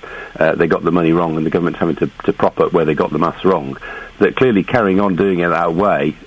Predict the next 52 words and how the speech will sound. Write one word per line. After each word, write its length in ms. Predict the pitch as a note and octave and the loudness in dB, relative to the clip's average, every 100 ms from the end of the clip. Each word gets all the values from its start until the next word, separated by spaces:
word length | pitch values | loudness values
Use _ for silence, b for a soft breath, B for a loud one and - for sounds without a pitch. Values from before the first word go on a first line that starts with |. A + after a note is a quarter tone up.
| - | -2
ju-, 140 | F2+ | -2
just 260 | - F2+ - | 0 -2 0
seemed 260 | G2 F2+ E2+ | 0 2 0
like, 340 | F2 C#2 - | 0 -2 -2
like 180 | F2 D#2+ | 0 2
madness, 420 | F#2 B2 D#2+ D2 - | 2 2 0 -2 0
and 220 | D#2+ D2+ B B - | -2 -2 B B 0
people 240 | A2 G2+ | 2 4
within 300 | F2 E2+ F#2 F2+ | 2 2 2 2
the 80 | |
industry 560 | F#2 F#2 E2+ - F#2+ F2+ | 2 0 -2 -2 0 0
have 140 | D#2+ | 0
been 160 | D#2 D#2+ | -2 -2
contacting 580 | - F2+ - - - E2 | -2 -2 -2 -4 -2 -2
us 100 | - | 0
sometimes 460 | F#2 D#2+ F2 D#2+ | 0 0 0 0
sa-, 160 | - F2+ - | 0 -2 0
saying, 200 | F2+ E2+ | 0 2
"Please 220 | G2+ F2 | 0 0
don't 200 | F#2+ E2+ | 0 -2
say 160 | - F2 | 0 0
who 160 | F#2 | 2
I 240 | E2+ F2 F#2+ | 0 0 -2
am, 160 | D#2 | -2
but 240 | D2+ E2+ - - B B - | 0 0 0 -8 B B 0
this, 160 | G2 F#2 - E2+ - | 0 0 -4 -6 -4
this 200 | E2+ G2+ - E2+ | 2 2 2 -4
just 200 | G2+ G2 | -2 -2
can't 300 | - G2+ E2+ | 0 0 2
go 220 | D#2+ F2+ | 2 2
on 100 | A2+ | 2
like 200 | E2 D2 | 0 0
this. 200 | F2 E2+ | 0 0
We 100 | F#2 | 0
need 200 | F2+ F2+ | 2 2
to 80 | F2 | 0
find 200 | F#2+ E2+ | 0 0
a 40 | D#2+ | 0
better 320 | G2+ F#2+ F2 | -2 0 0
way 320 | F#2 F2 D2+ | 0 0 -4
if 120 | - - | -4 -2
we're 80 | |
gonna 160 | D#2+ D#2 | 0 0
let 200 | D#2+ - | 0 -2
franchises 640 | - D#2+ C#2+ D#2 D#2 E2 | -2 -2 0 0 2 0
where, 280 | - F#2 F#2 F2 B B B | 2 2 0 -2 B B B
where 120 | G#2 | 0
we 120 | F2 F2+ | 2 2
take 260 | G#2 F2+ | 0 0
this 200 | - F2 - - | 0 -2 -2 -4
kind 180 | G2 | 0
of 100 | E2+ | 0